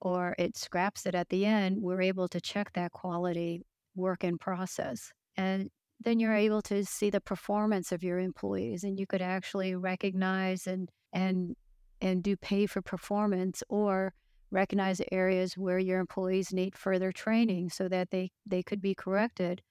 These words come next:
Um, so it, it's, it's a, it, it gives you that performance capabilities that you won't have using an Excel spreadsheet or using a, a Word document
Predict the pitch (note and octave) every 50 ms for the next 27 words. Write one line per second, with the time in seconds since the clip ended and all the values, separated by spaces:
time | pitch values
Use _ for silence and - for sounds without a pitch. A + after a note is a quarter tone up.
0 | _ _ - F#3 F#3 F#3 F#3 F#3 F#3 F#3 F#3 F#3+ - - G#3 G3+ G#3 G#3+ G#3+ -
1 | - G#3+ G#3+ - - - - - - - A3 G#3+ - - G#3+ G#3+ G3+ G3+ F#3+ F#3
2 | G3 - - _ _ _ _ - G#3+ - - A#3 G#3 - A#3+ C4+ C4 - A#3 G#3+
3 | - G3 F#3+ F#3 F#3 F#3 - - _ _ _ - F#3 F3 - - G#3 G#3 G#3 G#3
4 | G#3 G3+ F#3 - - - G3 G3 - F3+ F3 F#3 F#3+ F#3+ G3+ G3+ F#3+ F#3 F3+ F3+
5 | F3+ E3+ - - F#3 F3 A3+ - - - F3 F#3+ F#3 G#3 A3 A3 G3+ F#3 G3 G3
6 | G3+ G3+ G3 F#3 F#3 F3 - _ _ _ _ _ _ _ _ _ _ _ _ -
7 | G3 G3+ G#3 G3 F3 F#3 F#3 F#3 F#3+ F#3 F3+ F3+ F#3+ F#3 - - F#3 F3+ F3 -
8 | - - F#3 F#3 F#3+ - - - G3 F#3+ F#3 F#3 F3+ F3+ F3 F3 F3 F3 F3 F3+
9 | - _ _ _ _ F#3 G3+ G3+ - F#3+ F#3 F#3 F#3 F3+ F3 F3+ F3+ F3 F3 -
10 | - - F3 F#3 E3+ F3+ F#3+ F#3+ F#3+ F#3 F3 E3+ F3 F#3 F#3 - - F#3+ F3+ F3+
11 | F3 F3 F3+ A#3+